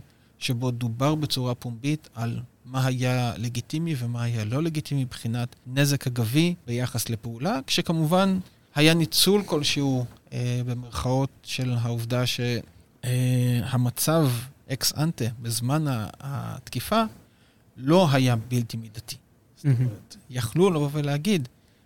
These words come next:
Speaker 1: "התוצאה היא לא מידתית", בלי להפיל אחריות על אף אחד, מה שנותן איזשהו כר נוח לבוא ולהציב,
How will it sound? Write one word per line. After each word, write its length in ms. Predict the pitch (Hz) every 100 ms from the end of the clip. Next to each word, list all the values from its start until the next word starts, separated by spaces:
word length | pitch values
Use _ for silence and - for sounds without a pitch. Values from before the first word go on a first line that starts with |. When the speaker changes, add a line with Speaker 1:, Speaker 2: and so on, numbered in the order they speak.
| _
Speaker 1:
"התוצאה 380 | 131 139 - 147
היא 160 | 151
לא 100 | 135
מידתית", 520 | 135 135 135 - 240 135
בלי 600 | 120 127 143 185 180 -
להפיל 440 | 139 120 117 139 135
אחריות 460 | - 123 151 214
על 100 | -
אף 120 | 135
אחד, 280 | 135 - 139
מה 160 | 143 131
שנותן 600 | - 131 127 147 151 139 - _ _ _ _ _
איזשהו 420 | 127 131 - 131
כר 240 | - 151 147
נוח 420 | 139 147 135 -
לבוא 300 | 120 123 135
ולהציב, 720 | 127 127 120 110 - 127 127